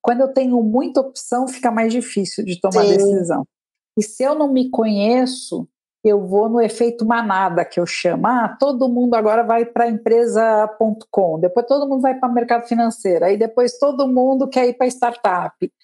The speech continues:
Speaker 1: Sem eu parar pra pensar se eu tenho a ver com esses mundos, né? Então, essa coisa de a gente seguir o que tá lá nas redes sociais, ou que os amigos tão fazendo, ou que os pais querem que a gente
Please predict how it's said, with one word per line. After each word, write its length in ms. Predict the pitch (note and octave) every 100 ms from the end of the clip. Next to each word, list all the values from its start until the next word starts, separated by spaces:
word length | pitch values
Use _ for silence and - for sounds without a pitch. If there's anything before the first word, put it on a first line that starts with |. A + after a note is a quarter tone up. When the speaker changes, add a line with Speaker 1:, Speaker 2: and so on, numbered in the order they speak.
| _ _ -
Speaker 1:
Sem 400 | - F4 F#4+ F#4
eu 120 | D#3
parar 360 | - B3 A3+
pra 120 | A3 -
pensar 760 | - F#3+ F3+ - B3+ B3+ A3 - _ _
se 280 | - - D#4+
eu 120 | F4
tenho 320 | E4+ G4 A4
a 40 | D4
ver 360 | F#3+ G3 F3+ -
com 200 | G#3 F#3+
esses 560 | G3 F#3+ - F#3+ F3 F#3
mundos, 560 | G#3 F#3 D#3+ D3+ D#3
né? 220 | E3+ F3+
Então, 340 | F#3+ F3 C4 C4+ - - _ -
essa 260 | C#4 D4 B3
coisa 380 | C4 D4 D4
de 100 | B3
a 100 | B3+
gente 320 | A#3 A#3 A#3+ A#3+
seguir 460 | - B3 G3+ A3+
o 80 | C#4
que 140 | C4+
tá 140 | - A3
lá 140 | A3+
nas 240 | A3 G#3+ -
redes 300 | G#3 G#3 -
sociais, 640 | G#3+ - - G#3 A3+ G3+
ou 100 | F#3+
que 120 | -
os 140 | A3 G3+
amigos 580 | F#3 F#3+ A3+ G#3 F#3+
tão 140 | - F#3+
fazendo, 460 | - F3+ F3+ G#3+
ou 200 | G#3+ G#3+
que 100 | G#3+
os 240 | A3+ - -
pais 460 | G#3+ A3+ C4 A#3+ -
querem 400 | - G#3+ G#3+ G3+
que 80 | F#3+
a 60 | F3
gente 300 | F#3 F3+